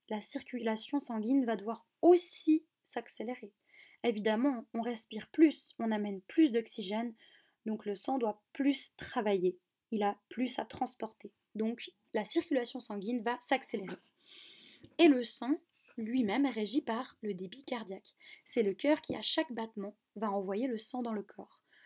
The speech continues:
Donc le cœur doit aussi plus travailler et les battements de notre cœur vont se rapprocher. Et on est d'accord aussi que le débit cardiaque, cardiaque c'est cœur, augmente également.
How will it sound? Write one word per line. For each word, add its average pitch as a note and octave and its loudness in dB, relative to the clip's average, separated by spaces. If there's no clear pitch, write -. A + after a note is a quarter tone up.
Donc A#3+ -4
le G#3+ -4
cœur D#4 2
doit A#3+ -4
aussi D4+ 0
plus D4+ 4
travailler F#3 -2
et G#3+ 0
les G#3 2
battements B3 0
de A3 -4
notre F3+ -8
cœur A3+ -6
vont G#3 -8
se - -10
rapprocher. A3 -4
Et G#3+ -2
on G#3+ -6
est C4 -2
d'accord A3+ -2
aussi G3 -10
que - -4
le F#3+ 0
débit A3 -2
cardiaque, G#3 -2
cardiaque A3 -6
c'est F#3+ -8
cœur, G3+ -10
augmente A3 -2
également. F#3+ -4